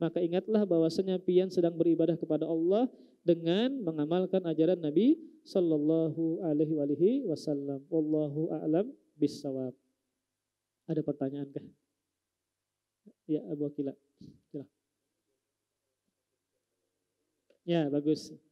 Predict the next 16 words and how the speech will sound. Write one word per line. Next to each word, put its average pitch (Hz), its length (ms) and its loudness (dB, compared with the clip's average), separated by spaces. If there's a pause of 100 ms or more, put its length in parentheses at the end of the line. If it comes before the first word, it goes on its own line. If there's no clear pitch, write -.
(800)
Ya. 160 240 0 (1300)
Ya, 151 160 -2 (480)
Masya 156 280 -6
Allah. 139 180 -4 (1000)
Ketika 220 400 6
ada 190 120 6
hajat 170 520 4
ya, 147 240 4
ketika 185 360 2
ada 170 320 2
hajat 160 520 2
seperti 185 880 2
misalnya 160 720 0
pakai 165 320 2
jas 175 280 2
hujan. 190 280 4